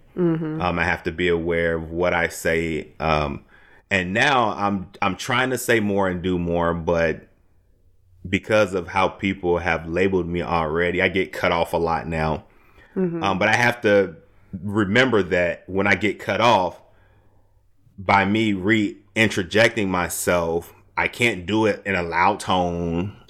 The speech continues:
Speaker 1: Right.
Speaker 2: And it's like, you gotta find your spots. Like, I always gotta think about everything that I do.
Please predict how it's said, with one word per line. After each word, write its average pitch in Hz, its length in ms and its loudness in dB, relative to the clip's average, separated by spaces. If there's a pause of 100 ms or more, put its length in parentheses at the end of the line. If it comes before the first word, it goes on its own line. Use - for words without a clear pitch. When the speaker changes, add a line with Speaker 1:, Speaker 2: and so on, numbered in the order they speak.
(160)
Speaker 1:
Right. 165 200 -6
Speaker 2:
And 110 120 2
it's 123 60 0
like, 113 140 2
you 117 60 -4
gotta 98 220 0
find 101 380 0
your 110 120 0
spots. 90 560 0
Like, 127 280 0
I 175 140 2
always 180 280 4
gotta 160 240 2
think 151 180 0
about 101 320 0
everything 120 640 2
that 90 120 2
I 87 140 2
do. 82 380 -4